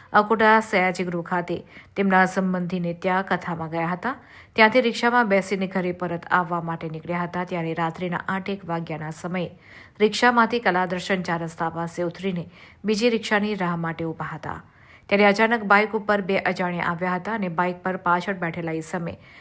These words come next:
ગળામાં પહેરેલી પિસ્તાલીસ હજારની સોનાની ચેન તોડીને પરિવાર ચાર રસ્તા તરફ ભાગી છૂટ્યો હતો. પાણીગેટ પોલીસ મથકે આ બાબતની ફરિયાદ નોંધાવી હતી.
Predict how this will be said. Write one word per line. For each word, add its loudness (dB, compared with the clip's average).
ગળામાં 6
પહેરેલી -2
પિસ્તાલીસ -4
હજારની -4
સોનાની -6
ચેન -6
તોડીને -6
પરિવાર 2
ચાર 0
રસ્તા -4
તરફ -6
ભાગી -6
છૂટ્યો -10
હતો. -10
પાણીગેટ 2
પોલીસ -2
મથકે -4
આ 2
બાબતની -4
ફરિયાદ -4
નોંધાવી -4
હતી. -10